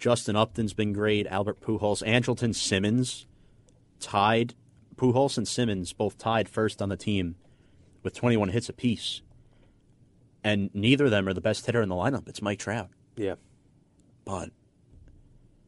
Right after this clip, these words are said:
Speaker 1: you know, they look really good. And I think a couple of us were actually considering the Angels to be one of the, maybe the surprise teams, like, look out this
Speaker 2: Yeah.
Speaker 1: season.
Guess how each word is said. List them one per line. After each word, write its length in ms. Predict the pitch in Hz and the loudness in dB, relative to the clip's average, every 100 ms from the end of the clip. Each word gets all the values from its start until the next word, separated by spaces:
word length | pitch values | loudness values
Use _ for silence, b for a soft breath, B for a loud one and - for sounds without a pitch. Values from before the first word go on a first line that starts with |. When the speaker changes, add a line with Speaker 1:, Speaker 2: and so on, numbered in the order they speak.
| _ | _
Speaker 1:
you 80 | 104 | -6
know, 140 | 82 | -6
they 360 | 85 - 98 139 | -8 0 2 2
look 280 | 113 127 123 | 2 0 0
really 400 | 92 107 117 87 | 0 2 2 0
good. 300 | 107 117 - | 0 0 -2
And 360 | - 90 87 82 _ _ | -6 -4 -4 -10 _ _
I 80 | 92 | -12
think 420 | - 131 135 - _ _ _ | -2 -2 -2 -10 _ _ _
a 60 | 107 | -6
couple 320 | - 123 135 | 0 2 2
of 80 | 95 | 0
us 280 | 87 - - | -2 -4 -4
were 140 | 98 | -2
actually 540 | 95 - 110 92 87 - _ | -2 -4 -4 -4 -6 -10 _
considering 460 | - 92 113 113 107 | -12 -4 0 0 0
the 120 | 98 | 0
Angels 320 | 98 92 90 | -2 -2 -6
to 100 | - | -8
be 100 | 95 | -6
one 160 | 98 101 | -4 -4
of 60 | 95 | -2
the, 240 | 92 87 b b b b b b _ | -4 -4 b b b b b b _
maybe 180 | - 113 | -4 -2
the 80 | 110 | -2
surprise 440 | - - 104 113 | -6 -2 2 2
teams, 240 | - 95 82 | 0 -4 -4
like, 160 | 80 - _ | -8 -10 _
look 220 | 92 110 | 0 4
out 260 | 107 101 80 - _ _ _ _ | 6 6 4 -8 _ _ _ _
this 140 | 98 | -2
Speaker 2:
Yeah. 60 | 95 | 0
Speaker 1:
season. 380 | 101 90 85 | 0 -2 -4